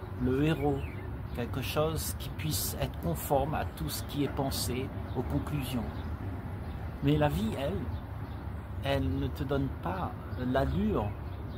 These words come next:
de ce que le monde attend. L'expression de la vie, c'est quelque chose que probablement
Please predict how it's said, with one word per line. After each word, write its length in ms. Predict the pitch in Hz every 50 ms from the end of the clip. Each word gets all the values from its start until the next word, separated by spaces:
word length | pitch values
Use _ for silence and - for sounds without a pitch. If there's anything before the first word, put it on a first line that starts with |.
| - 123 120 120
de 120 | 143 143
ce 200 | 135 - - -
que 160 | - - - 143
le 80 | 135
monde 280 | 127 135 135 139 127 120
attend. 300 | 117 - - - 214 202 - - - - - - - - - - - - - - - - - - - - - - - - - -
L'expression 800 | 147 147 - - - - - - 156 147 - - 196 190 180
de 100 | 147 143
la 120 | 135 123 123
vie, 260 | 120 139 165 208 214 - - - - - - - - - -
c'est 240 | - - - 147
quelque 320 | 139 - 156 139 - - -
chose 520 | - - 165 156 139 - - - - - - -
que 220 | - 143 127 123 117 - - - -
probablement 720 | - - 123 131 127 123 120 120 113 110 131 160 165 143